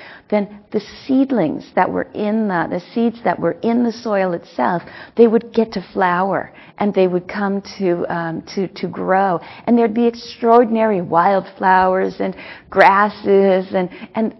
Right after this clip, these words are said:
it would be, life would just happen and appear just because it wasn't constantly being gnawed on.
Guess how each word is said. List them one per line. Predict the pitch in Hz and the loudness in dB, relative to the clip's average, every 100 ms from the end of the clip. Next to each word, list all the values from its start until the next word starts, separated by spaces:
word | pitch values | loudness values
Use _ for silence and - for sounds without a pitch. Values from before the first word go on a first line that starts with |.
| - | 0
it | |
would | 233 226 | 0 2
be, | 233 | 2
life | 202 202 240 - - - | 0 -2 -4 -6 -16 -6
would | 185 180 | -4 -4
just | 185 - - - | -8 -10 -18 -12
happen | 202 214 220 208 160 | -6 -4 -4 -6 -6
and | - 185 | -6 -8
appear | 170 - - 214 180 - - | -8 -10 -4 -2 -2 -6 -4
just | 254 254 | -2 -2
because | 277 - - | -4 -4 -6
it | - | -4
wasn't | 175 190 196 190 | -2 -2 -2 -6
constantly | - - 180 - - - 160 | -10 -8 -8 -8 -12 -10 -8
being | 165 165 170 | -6 -4 -2
gnawed | 160 165 165 | -2 -2 -2
on. | 160 135 - | -4 -8 -10